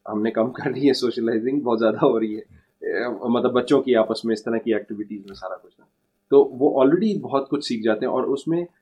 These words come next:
یہ نہیں ہوتا، جیسے وہ ایک، آ، کلاس روم میں نا ایک تھوڑی سی اس طرح کی سیٹنگ ہوتی ہے کہ جو generally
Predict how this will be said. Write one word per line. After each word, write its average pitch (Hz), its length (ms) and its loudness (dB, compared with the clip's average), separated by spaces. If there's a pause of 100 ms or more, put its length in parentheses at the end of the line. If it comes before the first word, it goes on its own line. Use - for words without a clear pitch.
(180)
یہ 139 120 6
نہیں 175 140 6
ہوتا، 160 180 4
جیسے 151 300 2
وہ 143 200 2
ایک، 143 340 -4
آ، 110 380 -4
کلاس 165 380 2
روم 151 140 2
میں 147 80 4
نا 156 100 0
ایک 131 260 -4 (180)
تھوڑی 123 200 -2
سی 131 120 -8
اس 127 120 -8
طرح 127 140 -2
کی 127 120 -10
سیٹنگ 120 320 -4
ہوتی 113 240 -4
ہے 127 60 -4
کہ 127 120 -8
جو 117 120 -10
generally 123 680 -2